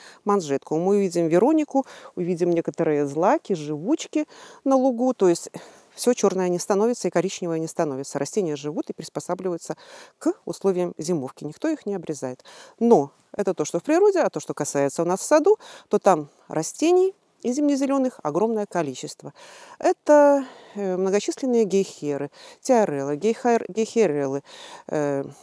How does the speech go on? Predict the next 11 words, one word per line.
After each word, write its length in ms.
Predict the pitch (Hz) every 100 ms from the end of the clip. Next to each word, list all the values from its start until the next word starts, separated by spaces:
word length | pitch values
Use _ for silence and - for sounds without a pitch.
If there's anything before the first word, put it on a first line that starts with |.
| -
барвинки, 920 | - 165 247 156 131 131 - - 139 139 - -
м, 260 | 156 143 -
те 140 | 240
же 120 | 240
баданы, 560 | 196 165 143 135 135 139 - - - -
лаванда. 800 | - 170 233 156 147 135 143 156 _ _ -
Ну, 240 | 254 269 _ _ _ _ _
список 400 | - 254 185 165
очень 220 | - 165
большой. 400 | 160 - 127 143 _ - - - _
Поэтому 540 | 247 190 - 131 127